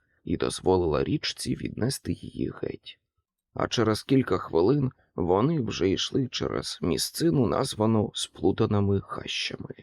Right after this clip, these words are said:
Це низини, зарослі чагарником і кущами, поцятковані застояними озерами, заростями та карстовими проваллями.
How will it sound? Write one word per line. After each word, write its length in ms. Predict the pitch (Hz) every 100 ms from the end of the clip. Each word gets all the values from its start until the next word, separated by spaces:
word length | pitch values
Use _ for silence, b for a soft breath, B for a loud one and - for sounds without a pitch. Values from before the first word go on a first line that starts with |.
| _ _ _ _ _ -
Це 400 | - 107 101 -
низини, 480 | 104 131 135 139 71
зарослі 600 | 87 80 123 - 104 101
чагарником 840 | - - 101 85 60 - 135 127 -
і 80 |
кущами, 760 | 123 127 135 - 73 53 50 - _ _ _ _
поцятковані 760 | 85 - 127 - 185 175 165
застояними 760 | 127 - - 165 151 123 104 101 -
озерами, 760 | 87 - 135 151 76 - - - _ _ _
заростями 800 | - 69 95 147 - - 50 - - _ _
та 120 | - -
карстовими 680 | 127 - - 113 120 120
проваллями. 840 | 107 110 135 - - - - -